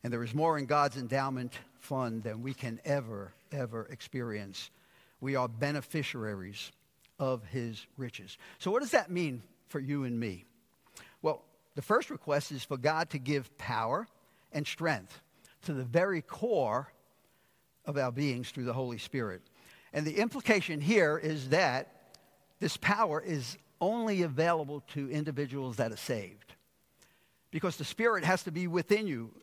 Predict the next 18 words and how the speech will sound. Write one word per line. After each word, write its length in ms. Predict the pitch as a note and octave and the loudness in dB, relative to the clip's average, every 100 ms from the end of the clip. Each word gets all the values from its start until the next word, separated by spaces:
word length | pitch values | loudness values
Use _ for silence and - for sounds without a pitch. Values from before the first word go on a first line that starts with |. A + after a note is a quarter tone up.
| - | -2
Romans 380 | D#3 E3+ D3 | 0 0 2
eight 160 | E3 D#3 | 2 2
nine 280 | E3 F3+ D#3 | 2 2 2
tells 280 | F3 D#3+ D3 | 2 2 0
us 160 | C#3 | -4
if 160 | C#3+ - | -6 -2
anyone 340 | E3 E3 D#3+ C#3+ | -2 0 0 0
does 180 | C3+ | 0
not 180 | C#3+ G3+ | 2 2
have 220 | E3+ C3 | 2 0
the 80 | B2 | -2
Spirit 340 | - D3 B2+ A2+ | -6 -4 -4 -4
of 120 | A2 | -4
Christ, 380 | B2+ B2 D3+ - - - - - | 0 0 0 -8 -20 -20 -20 0
he 80 | D#3+ | 0
is 120 | C3 | 2
not 220 | C#3+ C#3 | 0 2
his. 560 | F3 F3 G2+ - - | 2 2 0 -6 -12